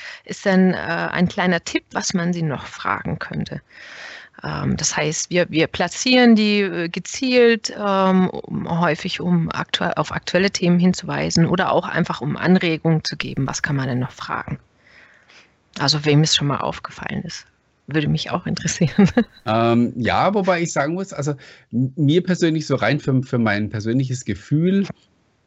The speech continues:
Speaker 2: ähm, ja, also das dürfte ruhig noch ein bisschen mehr sein. Oder,
Speaker 1: Mhm.
Speaker 2: äh, es dürfte f-,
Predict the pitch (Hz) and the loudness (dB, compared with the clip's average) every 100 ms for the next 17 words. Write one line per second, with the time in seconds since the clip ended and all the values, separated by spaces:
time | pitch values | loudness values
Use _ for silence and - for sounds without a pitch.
0 | _ 117 120 120 120 117 120 120 - _ | _ 0 2 4 4 2 2 -2 -8 _
1 | _ _ _ _ _ _ _ _ 85 - | _ _ _ _ _ _ _ _ -14 -14
2 | _ 117 101 87 127 117 123 - 139 151 | _ -2 0 2 0 0 -2 0 0 2
3 | 127 127 147 139 135 143 127 92 98 98 | 2 4 2 2 0 2 4 4 2 0
4 | 80 - - _ - 104 185 190 - _ | -2 -10 -20 _ 2 4 6 4 0 _
5 | _ - 101 107 107 98 123 123 120 120 | _ -8 -2 0 0 -2 -6 0 0 0
6 | 127 - | -6 -6